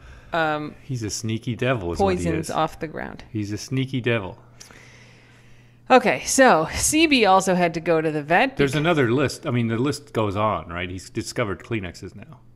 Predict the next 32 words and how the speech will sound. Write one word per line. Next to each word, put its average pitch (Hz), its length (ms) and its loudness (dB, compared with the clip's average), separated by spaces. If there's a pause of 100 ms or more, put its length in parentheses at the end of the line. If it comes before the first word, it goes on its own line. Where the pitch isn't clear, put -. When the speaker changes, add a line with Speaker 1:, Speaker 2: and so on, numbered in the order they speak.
Speaker 1:
We've 196 200 -6
talked - 200 -4
about - 200 -12
this. - 240 -18
Speaker 2:
We 120 100 2
have, 104 280 -4
okay. 104 120 -4
Speaker 1:
You, 185 140 -2 (100)
I, 202 60 4
you'd 208 280 0
better 226 200 4
have 196 180 2
an 190 80 0
exciting 214 500 4
story, 196 460 4
dear 180 240 0
Dad, 165 220 4
because 170 240 -4
there's 165 120 -2
a 165 60 2
lot 175 160 4
of 196 100 -2
exciting 226 520 0
content 220 420 0
to - 80 -2
come, 170 480 2 (320)
so - 160 0
I 185 40 4
need 180 140 4
a 180 60 -2
good 220 340 2
tale. 180 680 0